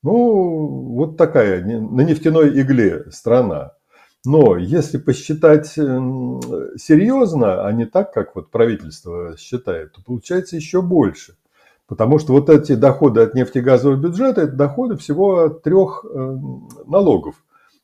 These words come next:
Это налог на добычу полезных ископаемых, то есть то, что роялти на-, за границей называется, и экспортная и вывозная пошлина на нефть и газ.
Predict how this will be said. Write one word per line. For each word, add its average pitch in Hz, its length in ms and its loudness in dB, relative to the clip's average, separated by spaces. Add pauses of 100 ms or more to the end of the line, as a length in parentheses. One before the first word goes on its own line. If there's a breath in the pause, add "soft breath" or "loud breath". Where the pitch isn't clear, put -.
Это 139 300 -2
налог 127 380 0
на 104 80 -2
добычу 107 400 -2
полезных 107 500 -4
ископаемых, 151 840 -2
то 85 80 -14
есть - 180 -18
то, - 100 -4
что 95 220 -6
роялти 117 480 4
на-, 82 160 -14
за 87 140 -8
границей 95 520 -4
называется, 78 640 -10 (640 soft breath)
и 170 120 2
экспортная 202 1080 0
и - 20 4
вывозная 175 540 2
пошлина 135 840 0 (120)
на 123 160 2
нефть 123 320 0
и 139 40 0
газ. 104 540 0